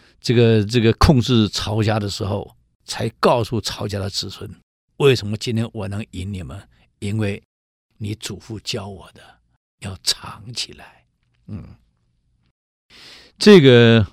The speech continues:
王生辩就太明显了，为了利益做太明显了。陈霸先呢，当时极力反对，他说：“你怎么可以这样做呢？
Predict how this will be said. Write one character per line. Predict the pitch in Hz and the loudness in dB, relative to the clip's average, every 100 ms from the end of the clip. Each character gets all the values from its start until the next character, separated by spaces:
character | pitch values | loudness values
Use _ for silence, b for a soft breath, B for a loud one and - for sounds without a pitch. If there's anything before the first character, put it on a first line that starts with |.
| - | -6
王 | 110 139 180 | 0 4 6
生 | 160 180 175 165 | 4 4 4 2
辩 | 180 139 | 2 2
就 | 139 | 0
太 | 127 - 170 110 | -6 -6 -4 -4
明 | 101 139 | -4 -6
显 | 131 85 | -8 -10
了， | 101 | -8
为 | 139 | -4
了 | 117 | -4
利 | 113 120 | -4 -6
益 | 117 | -8
做 | - 139 117 | -6 -6 -8
太 | - - 151 | -10 -12 -10
明 | 107 101 147 | -8 -8 -10
显 | - - - | -12 -18 -20
了。 | - _ _ _ _ _ _ _ _ | -20 _ _ _ _ _ _ _ _
陈 | - - 110 196 | -16 -6 0 2
霸 | 180 123 | 4 2
先 | 104 127 | 0 0
呢， | 120 117 - _ - | 0 -2 -6 _ -6
当 | 120 127 | -4 -2
时 | 107 | -4
极 | - 110 | -8 -8
力 | 120 | -6
反 | 107 80 92 | -6 -10 -14
对， | 98 - _ b b b b b b | -16 -18 _ b b b b b b
他 | b 160 | b -2
说 | 175 | 2
：“你 | 147 | 2
怎 | 151 | 2
么 | 127 | -2
可 | - | 0
以 | 123 | -2
这 | 143 | -2
样 | 123 | -4
做 | 104 117 87 | -6 -8 -10
呢？ | 80 | -14